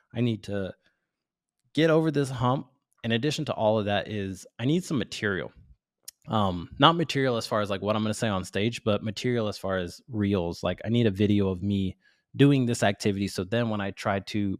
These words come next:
pitch to other stand-up clubs, I can say, like, "Oh yeah, here's a video of me if you wanna see," and then maybe get stage time at those places. So I get to this comedy club,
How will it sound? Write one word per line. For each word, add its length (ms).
pitch 300
to 240
other 240
stand-up 440
clubs, 420
I 80
can 120
say, 180
like, 200
"Oh 80
yeah, 200
here's 240
a 40
video 320
of 80
me 320
if 160
you 80
wanna 160
see," 400
and 120
then 220
maybe 180
get 160
stage 360
time 180
at 80
those 180
places. 480
So 420
I 560
get 220
to 80
this 160
comedy 380
club, 400